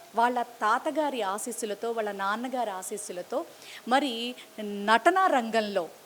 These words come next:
ఒక ప్రత్యేకమైనటువంటి శైలితో అద్భుతంగా ముందుకెళ్తున్నటువంటి వ్యక్తి.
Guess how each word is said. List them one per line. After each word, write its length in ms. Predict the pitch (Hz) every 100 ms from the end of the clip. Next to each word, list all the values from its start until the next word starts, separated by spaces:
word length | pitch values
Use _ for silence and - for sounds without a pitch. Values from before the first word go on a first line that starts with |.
| -
ఒక 180 | 208 -
ప్రత్యేకమైనటువంటి 1400 | 226 - 262 262 339 370 311 277 254 247 254 220 220 226
శైలితో 800 | 208 - 214 220 254 262 226 262 -
అద్భుతంగా 680 | 196 175 - 285 269 254 247
ముందుకెళ్తున్నటువంటి 1040 | 208 196 208 196 185 185 180 175 170 170
వ్యక్తి. 360 | 165 160 -